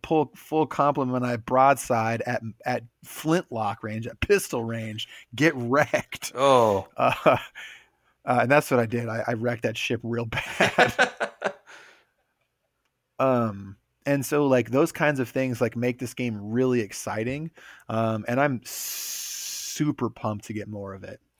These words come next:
Speaker 2: Good, good. I'm glad that that's, uh, that you're excited about that and that it, it played
Speaker 1: Yeah,
Speaker 2: as
Speaker 1: it's
Speaker 2: well
Speaker 1: a
Speaker 2: as you hoped it would.
Speaker 1: Yeah, I mean, you know, reading the rules and seeing how the game played,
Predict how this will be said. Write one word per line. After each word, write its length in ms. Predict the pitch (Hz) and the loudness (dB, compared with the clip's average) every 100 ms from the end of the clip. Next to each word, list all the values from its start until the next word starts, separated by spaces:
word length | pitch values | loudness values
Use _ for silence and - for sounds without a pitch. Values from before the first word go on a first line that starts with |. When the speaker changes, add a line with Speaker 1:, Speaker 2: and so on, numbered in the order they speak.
| - | -6
Speaker 2:
Good, 380 | 196 135 - - _ | -2 -2 -4 -10 _
good. 220 | 160 135 | 2 4
I'm 160 | 123 131 | 2 -2
glad 320 | 143 151 151 | 2 2 2
that 160 | 135 123 | 0 -2
that's, 360 | 120 120 - 120 | 0 -2 -2 0
uh, 340 | 107 101 95 - _ _ _ - | 2 2 0 -6 _ _ _ -6
that 100 | 110 | -2
you're 160 | 104 | -2
excited 440 | 98 - 92 95 - | -2 -2 -4 -4 -10
about 300 | 85 76 - | -10 -12 -12
that 180 | 80 - _ _ _ _ - | -16 -16 _ _ _ _ -18
and 140 | 95 | -10
that 140 | 90 90 | -6 -4
it, 200 | 90 - | -6 -6
it 320 | 101 92 - | -6 -6 -10
played 320 | - 107 104 | -2 0 2
Speaker 1:
Yeah, 0 | |
Speaker 2:
as 180 | 98 120 | 0 0
Speaker 1:
it's 0 | |
Speaker 2:
well 220 | 98 92 | 0 0
Speaker 1:
a 0 | |
Speaker 2:
as 160 | 90 - | -2 -10
you 120 | 82 | -10
hoped 280 | 90 85 - | -10 -10 -14
it 120 | - | -16
would. 260 | - 80 _ _ _ _ _ _ _ _ - - - - - | -16 -18 _ _ _ _ _ _ _ _ -20 -20 -20 -20 -2
Speaker 1:
Yeah, 240 | 175 147 | 4 6
I 40 | |
mean, 200 | 127 131 | 6 2
you 120 | 139 165 | 2 2
know, 100 | 120 | 2
reading 300 | 139 214 196 | 2 2 0
the 100 | 156 | 0
rules 340 | 120 123 127 | 2 4 4
and 160 | 117 104 | 0 -4
seeing 280 | - 123 | -2 -2
how 160 | 117 117 | 0 0
the 80 | 113 | 0
game 260 | 110 110 | -2 -6
played, 420 | 107 113 113 123 | -6 -2 0 0